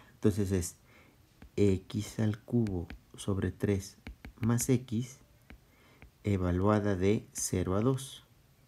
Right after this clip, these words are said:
O sea, hace dos al cubo sobre tres. Ay, qué feo me quedan los tres, de veras. Voy a hacer planas, Dios mío.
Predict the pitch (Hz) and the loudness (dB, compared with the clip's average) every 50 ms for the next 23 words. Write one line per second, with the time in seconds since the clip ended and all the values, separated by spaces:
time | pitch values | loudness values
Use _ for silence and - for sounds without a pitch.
0 | _ - - - - - - - - _ _ - - 113 113 127 120 113 110 117 | _ -20 -20 -18 -18 -20 -20 -20 -20 _ _ -6 -4 -2 2 4 2 2 2 0
1 | 117 123 127 - - _ - 101 98 98 95 98 98 - - - _ _ _ _ | -2 -2 -4 -6 -10 _ -8 -2 0 0 0 0 -2 -6 -12 -20 _ _ _ _
2 | _ _ - _ _ _ _ _ _ _ _ _ - - 98 90 87 - - - | _ _ -20 _ _ _ _ _ _ _ _ _ -10 -6 -4 -4 -4 -6 -8 -6
3 | - 110 110 107 98 92 85 82 - - _ _ _ _ _ _ _ - - - | -2 0 0 0 0 -4 -6 -8 -10 -14 _ _ _ _ _ _ _ -20 -20 -18
4 | - - 95 90 85 - 87 90 87 82 - - - - 117 117 104 104 131 - | -10 -4 -4 -4 -2 -2 -4 -4 -4 -6 -8 -8 -2 0 2 4 4 2 0 -4
5 | - - - - - _ _ _ - - - - - - 107 101 98 - - 92 | -10 -18 -20 -20 -20 _ _ _ -20 -18 -14 -12 -6 -2 -2 -2 0 0 0 0
6 | 95 85 71 - - - - - 82 - - _ - 85 - 78 - - - - | 0 0 -2 -2 -4 -4 -2 -2 -4 -6 -8 _ -6 -4 -4 -4 -6 -8 -12 -18
7 | - - 98 92 - - 85 - - 92 85 87 98 92 76 71 - - - - | -12 -8 -6 -6 -4 -6 -4 0 2 4 4 4 2 0 -2 -6 -10 -16 -20 -20
8 | - - - - 80 80 78 82 | -16 -14 -10 -6 -6 -4 -4 -6